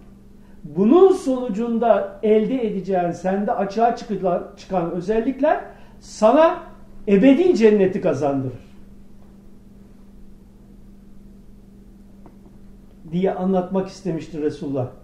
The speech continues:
benim anladığıma göre. Şimdi bu olaya ilişkin bakın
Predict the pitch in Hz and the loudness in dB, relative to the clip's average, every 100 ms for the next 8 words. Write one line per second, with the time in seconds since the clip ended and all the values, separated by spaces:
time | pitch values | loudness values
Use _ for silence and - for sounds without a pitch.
0 | - - - - 160 160 139 143 131 131 | -20 -20 -20 -8 -6 -4 -4 -6 -4 -4
1 | 123 117 101 - - - - - - - | -6 -8 -12 -16 -20 -20 -20 -20 -20 -20
2 | - - - - - - - - - - | -20 -20 -20 -20 -20 -20 -20 -20 -20 -20
3 | - - - 226 208 127 - - - - | -20 -16 -8 -4 -4 -6 -14 -20 -20 -20
4 | - - - - - - - - - - | -20 -20 -20 -20 -20 -20 -20 -20 -18 -10
5 | 165 277 262 - - - - 185 185 170 | -2 0 -2 -10 -20 -16 -4 0 4 4
6 | 175 151 - - - - - - - 170 | 4 2 -2 -12 -20 -20 -20 -18 -10 -6
7 | 175 - - 269 349 - - - - - | -6 -8 -4 -4 -4 -12 -20 -20 -20 -20
8 | - - 202 202 180 | -18 -8 -4 -4 -4